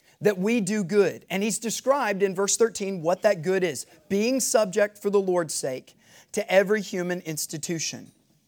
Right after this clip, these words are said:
So what does he mean here when he says do good? In the previous weeks when we've been together, we've talked about the submission of the Christian. Two weeks ago,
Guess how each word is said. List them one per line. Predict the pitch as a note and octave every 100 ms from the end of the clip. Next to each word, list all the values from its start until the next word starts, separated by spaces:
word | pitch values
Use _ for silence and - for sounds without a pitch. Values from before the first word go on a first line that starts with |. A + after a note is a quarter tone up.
| _ _ - -
So | -
what | A3+ A#3+ D#4
does | E4+
he | C#4+
mean | A#3 B3 A#3+ G3+
here | D#3 C3 D3 G3+ _ _ _ _ _ _ _ _
when | G3 A#3+
he |
says | B3 C4 B3+ G#3+
do | F3 B3
good? | G#3+ A3+ D#3+
In | F3+
the | G3
previous | _ - C4 D#4 C4+ F#3 -
weeks | F3 E3+ -
when | F#3 G3+
we've | A3
been | G#3 A#3
together, | C4+ F#3+ D3 E3 G3+ _ _
we've | G#3 G3+
talked | - G#3 B3+ C#4
about | G#3+ F3 E3 F3+ - - -
the | E3+ A3
submission | - B3 G#3 B3 C4+ - E3 F3
of | F#3 F3
the |
Christian. | F3+ G#3+ G3 - B2+ A#2+
Two | - A#3
weeks | B3 -
ago, | G#3+ F#3 F#3+